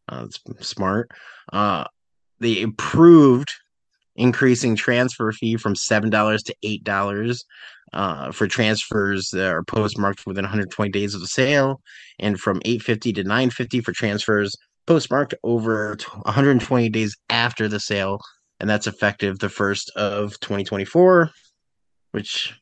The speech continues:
you know, more fees increasing. Great. They talked about the budget, which we'll have to wait and see what they talked about in the actual notes from the meeting.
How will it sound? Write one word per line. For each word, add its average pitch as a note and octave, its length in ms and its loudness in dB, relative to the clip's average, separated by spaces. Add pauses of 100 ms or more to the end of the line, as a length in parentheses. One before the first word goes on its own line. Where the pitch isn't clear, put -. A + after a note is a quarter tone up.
(140)
you G#2 100 -14
know, G#2 160 -6
more G#2 320 0
fees A#2 380 -4
increasing. A2 760 -2 (640)
Great. G#2 420 -4 (800)
They F#2+ 160 -8
talked G#2 300 -4
about G#2 180 -2
the G2+ 60 -14
budget, D3 640 4
which G2+ 240 -8
we'll G#2 100 -2
have G2 120 -4
to F#2+ 400 -4
wait A2 320 -4
and G2 320 -8
see G#2+ 220 -6
what G2 200 -10
they F#2+ 140 -8
talked B2+ 300 -4
about B2+ 460 -2 (120)
in G2 300 -4
the G2 420 -6 (520)
actual A#2 400 0
notes A2+ 340 -2
from A2 360 -2
the A2+ 80 -2
meeting. A2 640 -2